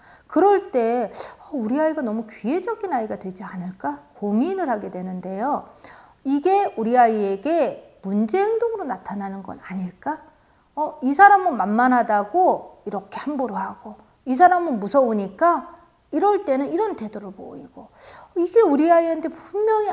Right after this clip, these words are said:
안 좋을 텐데 과연 어떻게 해야 될까?"라고 고민을 하시고 저한테 상담 오시는 부모님들이 많으신데요. 제가 오늘 이 부분에 대해서 조금 쉽게 설명을 드리도록 하겠습니다.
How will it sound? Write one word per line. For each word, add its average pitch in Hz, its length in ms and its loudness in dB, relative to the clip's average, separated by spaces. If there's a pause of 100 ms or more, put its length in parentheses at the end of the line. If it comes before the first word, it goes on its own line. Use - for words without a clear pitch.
안 202 300 0
좋을 427 340 0
텐데 226 680 -4
과연 262 320 -8
어떻게 277 420 -4
해야 202 180 -8
될까?"라고 214 1200 -2
고민을 226 640 0
하시고 247 380 -6
저한테 208 320 -4
상담 320 380 -4
오시는 220 280 -4
부모님들이 202 540 -8
많으신데요. 214 960 -6 (360)
제가 214 300 -4
오늘 233 320 -4
이 302 60 -2
부분에 339 360 -4
대해서 196 280 -8
조금 269 260 -10
쉽게 254 640 -6
설명을 285 600 -4
드리도록 226 580 -8
하겠습니다. 277 760 -10